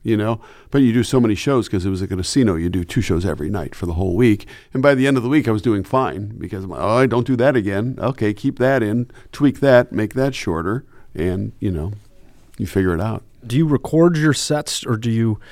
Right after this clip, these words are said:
Speaker 2: how do you sort of get that feedback loop? W-, w-, do you do a lot of, s-, spend a lot of time fixating, not fixating, but, you know, thinking about, "Okay, well, ooh, that didn't work, this works"?
Speaker 1: Yeah, I mean, you do. You, you make a mental note of it. But at this point,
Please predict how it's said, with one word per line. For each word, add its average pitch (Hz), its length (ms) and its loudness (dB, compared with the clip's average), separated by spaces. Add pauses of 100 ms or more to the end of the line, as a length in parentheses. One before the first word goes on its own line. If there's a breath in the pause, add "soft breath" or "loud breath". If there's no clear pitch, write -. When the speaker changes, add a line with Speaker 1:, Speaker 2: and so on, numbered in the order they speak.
(140)
Speaker 2:
how 147 120 -4
do 151 60 4
you 139 320 4
sort 127 220 0
of 110 80 0
get 127 100 0
that 113 160 -2
feedback 107 560 -2
loop? 87 240 -8 (100)
W-, 117 160 -8
w-, 120 240 -4
do 110 120 -4
you 107 120 2
do 117 240 0
a 147 40 4
lot 135 180 2
of, 127 60 4
s-, - 100 -4 (120)
spend 147 280 2
a 170 40 4
lot 165 120 4
of 147 80 -2
time 160 320 2
fixating, 156 500 -2
not 170 140 -2
fixating, 107 480 -2
but, 123 160 -6
you 156 80 2
know, 107 60 4
thinking 156 280 2
about, 107 220 2
"Okay, 123 240 4
well, 117 160 2
ooh, 147 60 2
that 120 160 2
didn't 123 220 -2
work, 113 240 0
this - 220 0
works"? 123 260 2
Speaker 1:
Yeah, 185 280 2
I 156 100 -4
mean, 165 220 4
you 170 100 2
do. 117 380 4
You, 139 480 2
you 127 140 2
make 117 180 2
a 110 60 -2
mental 95 340 0
note 95 180 -2
of 98 120 -4
it. 101 100 -4
But 120 140 4
at 127 100 4
this 160 160 0
point, 110 440 0